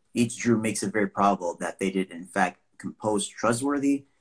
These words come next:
historical and biographical documents." That's the long thing just to say, to summarize, that the Synoptic Gospels, due to their differences and different facts they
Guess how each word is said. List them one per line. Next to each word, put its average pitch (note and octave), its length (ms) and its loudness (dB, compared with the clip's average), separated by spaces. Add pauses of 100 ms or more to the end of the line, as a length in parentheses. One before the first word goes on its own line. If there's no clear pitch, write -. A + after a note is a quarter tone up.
(140)
historical G#2+ 560 0
and F#2+ 140 2
biographical F2+ 880 -4
documents." E2 420 -4
That's - 220 4
the B2 80 0
long A2+ 280 4
thing G#2 280 0
just G2 200 -10
to F#2+ 60 -14
say, F2+ 380 -6
to - 100 -16
summarize, F#2+ 640 -2 (280)
that G2 120 -6
the G2+ 80 -6
Synoptic A2 460 -2
Gospels, A2 480 2
due B2 180 -2
to B2 120 -8
their B2 160 2
differences G2 680 -4
and F2 120 -6
different G2 380 -4
facts F#2+ 320 0
they F2+ 200 -6